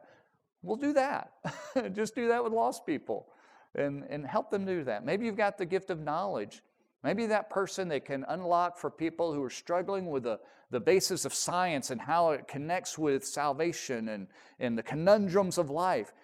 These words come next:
Take that gift and help them to understand that. Maybe you have the gift of wisdom. There's a lot of people in the world around us. Wisdom is knowledge applied.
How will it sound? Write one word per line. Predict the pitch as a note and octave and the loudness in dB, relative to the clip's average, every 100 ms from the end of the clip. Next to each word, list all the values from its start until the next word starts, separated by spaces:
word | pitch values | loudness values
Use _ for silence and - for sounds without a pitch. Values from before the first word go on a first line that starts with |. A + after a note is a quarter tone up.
| - _ | -20 _
Take | A#3+ C#4+ C#4 | 4 4 2
that | B3 G#3 | 2 0
gift | C#4+ C#4 - F3+ | 6 6 6 2
and | C3 - - | 0 -4 -14
help | - C#4+ - | 0 0 6
them | C#4 C4+ | 6 8
to | C4 | 4
understand | B3 A3+ - G#3+ B3 B3+ | 2 -2 -2 0 0 0
that. | E3 F2+ - _ _ _ - C#3+ | -2 -6 -10 _ _ _ -10 4
Maybe | G#3+ C#4+ | 6 8
you | C#4 | 8
have | A#3+ | 6
the | G#3+ | 4
gift | A3 - | 4 6
of | G3 E3 | 4 6
wisdom. | B3 D4 G#3+ D3+ G#2 G2 - _ _ - | 2 2 0 -2 -4 -6 -20 _ _ 0
There's | A3+ | 4
a | G3 | 8
lot | G3+ C4 C#4+ | 8 8 6
of | B3 | 4
people | C4 A3 | -2 4
in | A#3 | 6
the | A3 | 10
world | A3+ G3 | 10 8
around | G3+ A3+ | 6 6
us. | F#3 C#3+ | 6 6
Wisdom | E3+ A#3+ B3 A#3+ F#3 | 6 6 6 2 2
is | C#3 | 2
knowledge | F3 F3+ G#3+ G#3 F#3 | 2 4 6 4 2
applied. | - G3 A3+ G#3 C#3+ G2 | -2 0 0 0 -4 -4